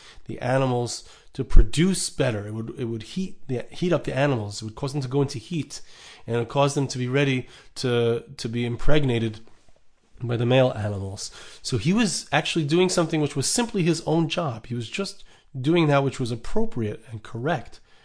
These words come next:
in order to, excuse me, make sure that the animals would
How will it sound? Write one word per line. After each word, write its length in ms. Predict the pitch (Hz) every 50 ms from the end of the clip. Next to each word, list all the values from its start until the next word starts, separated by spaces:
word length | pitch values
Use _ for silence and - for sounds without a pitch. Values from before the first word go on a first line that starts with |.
| _ - - - - - -
in 160 | - 120 120
order 340 | - - 139 143 160 156 143
to, 240 | 143 - 139 127 120 - - - - - - - - - - - - _ _ _ - - - _ _ _ -
excuse 340 | - 131 - - - 151 135
me, 100 | 139 139
make 180 | 139 139 127 -
sure 480 | - - - 185 202 175 139 135 135 - - _ - - - - - - - _ - _ - _ _ _ - -
that 260 | 123 101 117 117 107
the 120 | - 127 - 127
animals 540 | 131 147 151 147 135 127 123 120 - - - - - - - - -
would 460 | - 117 120 120 117 113 113 - -